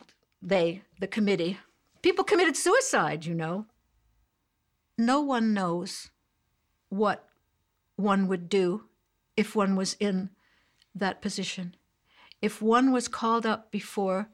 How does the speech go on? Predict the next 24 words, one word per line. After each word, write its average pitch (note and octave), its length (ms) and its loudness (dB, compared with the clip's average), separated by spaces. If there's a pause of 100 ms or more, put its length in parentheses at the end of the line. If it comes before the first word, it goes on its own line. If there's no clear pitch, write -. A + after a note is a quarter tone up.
(260)
the A3 80 -2
committee, G3 560 -2 (1080)
nobody B3+ 440 2
knows F#3+ 580 -2 (240)
what F#3+ 420 -2 (120)
one F3+ 320 0
would E3+ 180 -4
say, F3+ 420 -4 (120)
whether F#3+ 240 0
one F3 300 2
would G#3+ 340 4 (100)
name F#3+ 500 4
names F#3+ 640 0 (480)
of F#3 320 -4 (100)
friends, G3 720 -2 (100)
of G3 180 -4
people A#3 360 0
who G#3+ 140 2
you G3+ 160 0
knew G#3 540 4 (260)
for G#3 160 -4
a F#3 80 0
long F#3 280 0
time, G#3+ 540 -4